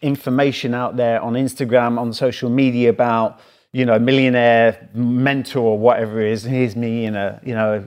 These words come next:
in, in a Rolls, which they're probably hired for the day.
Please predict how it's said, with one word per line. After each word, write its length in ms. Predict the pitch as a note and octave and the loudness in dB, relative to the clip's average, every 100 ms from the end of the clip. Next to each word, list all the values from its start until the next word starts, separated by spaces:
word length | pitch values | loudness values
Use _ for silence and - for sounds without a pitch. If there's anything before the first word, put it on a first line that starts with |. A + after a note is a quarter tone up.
| - | -10
in, 160 | A2+ | -10
in 160 | A2 A2+ | -8 -8
a 60 | A2+ | 0
Rolls, 560 | A2+ G#2+ G#2+ A#2 - | 2 0 -2 -10 -14
which 160 | A#2 - | -16 -14
they're 80 | A2 | -12
probably 280 | - A#2 G2+ | -10 -10 -8
hired 300 | A2+ A2+ - | -8 -8 -10
for 100 | G#2 | -14
the 100 | G2 | -6
day. 320 | G#2+ F#2 G#2 | -4 -4 -6